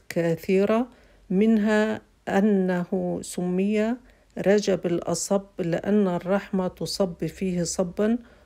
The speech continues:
والله عز وجل يصب فيه من الرزق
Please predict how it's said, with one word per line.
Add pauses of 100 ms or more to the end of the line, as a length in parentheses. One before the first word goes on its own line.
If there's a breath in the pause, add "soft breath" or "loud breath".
(120 loud breath)
والله
عز
وجل (220)
يصب
فيه
من
الرزق